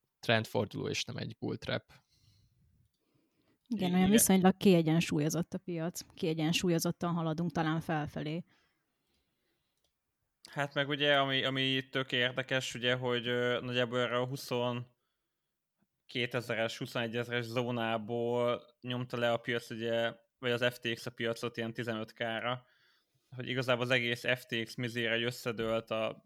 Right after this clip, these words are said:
Speaker 3: tényleg egy top hármas kriptotőzsde, meg csődbe ment, és vitt magával elég sok mindenkit, azt igazából teljesen kiheverte a piac, tehát hogy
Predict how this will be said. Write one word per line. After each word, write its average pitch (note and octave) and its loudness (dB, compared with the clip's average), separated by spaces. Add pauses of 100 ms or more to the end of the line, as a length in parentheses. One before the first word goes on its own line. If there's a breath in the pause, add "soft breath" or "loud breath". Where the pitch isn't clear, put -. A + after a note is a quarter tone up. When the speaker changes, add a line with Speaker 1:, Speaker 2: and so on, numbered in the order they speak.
(160)
Speaker 3:
tényleg A2+ -4
egy A2 -6
top - -8
hármas A2 -4
kriptotőzsde, A#2+ -4
meg A2 -6
csődbe B2 -4
ment, B2+ -2 (540)
és - -14
vitt B2 -2
magával A2+ 0
elég A2 -2
sok - -10
mindenkit, B2 -6
azt - -8
igazából B2+ 0
teljesen A2 0
kiheverte A2 -6
a G#2+ -6
piac, - -10
tehát A2 -8
hogy A2+ -8